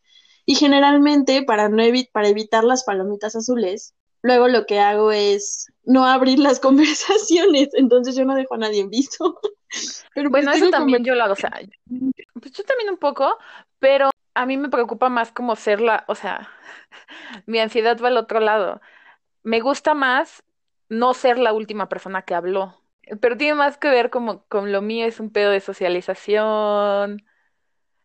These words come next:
Speaker 2: y que luego la gente dice que puedo llegar a ser molesta y así, entonces como que me han generado un trauma y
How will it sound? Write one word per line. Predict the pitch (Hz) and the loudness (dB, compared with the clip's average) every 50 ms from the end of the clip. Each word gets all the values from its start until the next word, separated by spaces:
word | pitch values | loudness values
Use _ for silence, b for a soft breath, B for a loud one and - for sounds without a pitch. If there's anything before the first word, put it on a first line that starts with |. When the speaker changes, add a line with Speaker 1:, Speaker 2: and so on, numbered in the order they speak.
| _ _ _ | _ _ _
Speaker 2:
y | - 202 196 185 - | -12 -10 -10 -8 -6
que | - 185 185 180 180 175 156 117 - - _ _ _ _ | -4 -2 -2 -2 -2 -2 -4 -4 -6 -10 _ _ _ _
luego | - 190 202 202 220 214 | -6 -4 0 0 2 0
la | 208 - | 0 -2
gente | - 190 196 202 | -4 -6 -4 -4
dice | 190 190 - 196 190 | -4 -2 -4 -6 -4
que | 185 175 139 - - - _ - - _ | -4 -4 -4 -6 -8 -12 _ -20 -8 _
puedo | - 208 208 | -2 0 0
llegar | 196 185 185 190 | 2 0 0 -2
a | 190 | -2
ser | - 196 190 | -4 -6 -6
molesta | 196 190 185 190 185 185 190 - - 196 | -6 -4 -2 -2 -2 -2 -2 -4 -4 -4
y | 175 | -4
así, | 175 - 196 | -4 -6 -8
entonces | 190 202 - - - | -12 -12 -14 -20 -10
como | - 330 277 247 | -6 -6 -4 -2
que | 233 214 | -2 -4
me | 220 240 | -4 -4
han | 240 | -6
generado | - 349 453 440 190 175 180 196 | -6 -4 -4 -2 -2 -2 -2 -2
un | 208 214 202 - | -6 -8 -10 -6
trauma | - 165 165 165 165 170 175 147 123 117 104 | -4 -4 -4 -4 -4 -6 -6 -6 -6 -6 -10
y | 92 - - - | -12 -14 -18 -20